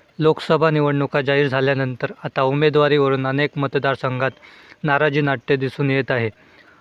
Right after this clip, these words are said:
अशातच अनेक नेते निवडणुकीच्या पार्श्वभूमीवर पक्षात,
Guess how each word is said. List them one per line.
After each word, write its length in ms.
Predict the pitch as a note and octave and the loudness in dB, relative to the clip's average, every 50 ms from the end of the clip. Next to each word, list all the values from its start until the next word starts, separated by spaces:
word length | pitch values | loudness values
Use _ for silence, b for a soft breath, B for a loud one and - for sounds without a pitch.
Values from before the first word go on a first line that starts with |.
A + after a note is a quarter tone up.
| b - | b -4
अशातच 460 | D3+ D3 - E3 D3+ B2 - D3 C#3 - - - _ b b b b b b - | -4 -2 0 -2 -2 0 0 -2 -2 -4 -8 -20 _ b b b b b b -4
अनेक 280 | D3 C#3+ D#3+ E3 C#3+ C#3+ | -2 2 2 2 2 2
नेते 300 | D3 C#3+ C3+ - D3 C3 | 0 0 0 0 0 0
निवडणुकीच्या 640 | C#3+ C#3 C#3+ C#3+ C#3+ D3 C#3 - D3+ C#3 - D3 | 2 2 0 2 0 0 -2 -2 -4 -4 -2 -2
पार्श्वभूमीवर 840 | C#3 - C3+ C3 - - D3 C#3+ C3 C3 C3+ C3+ C3+ B2+ C3 B2+ B2 | -2 0 -2 -2 -2 0 0 0 0 0 0 0 0 0 0 -2 -2
पक्षात, 420 | - - B2+ - - - C#3+ C3+ | -2 -6 -6 -6 -4 -4 -4 -4